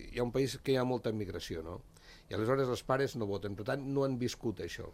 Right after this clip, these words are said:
com, com nosaltres que som d'aquí, originaris d'aquí,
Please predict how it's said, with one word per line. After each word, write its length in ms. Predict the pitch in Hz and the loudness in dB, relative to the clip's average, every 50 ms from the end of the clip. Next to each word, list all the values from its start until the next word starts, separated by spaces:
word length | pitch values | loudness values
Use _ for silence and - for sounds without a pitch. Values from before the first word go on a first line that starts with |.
| - | -8
com, 220 | - 107 95 90 87 | -6 -6 -4 -4 -4
com 200 | - 98 92 87 | 0 0 0 2
nosaltres 480 | 92 92 113 107 107 104 - 98 90 - | 0 2 2 2 2 2 0 -6 -6 -6
que 120 | - 98 | -6 -6
som 320 | 92 - 104 104 101 98 98 92 | -4 -2 0 0 0 0 0 0
d'aquí, 640 | 101 101 - 107 107 110 110 113 117 110 104 - - | -2 -2 0 0 2 2 2 2 0 -2 -2 -2 -4
originaris 840 | - - - - - 113 113 101 - 117 107 110 113 117 117 104 92 | -4 -4 -6 -6 -4 -4 -4 -4 -4 -2 -2 0 0 0 0 0 0
d'aquí, 280 | 113 104 - 117 123 | -2 -2 -2 -2 -2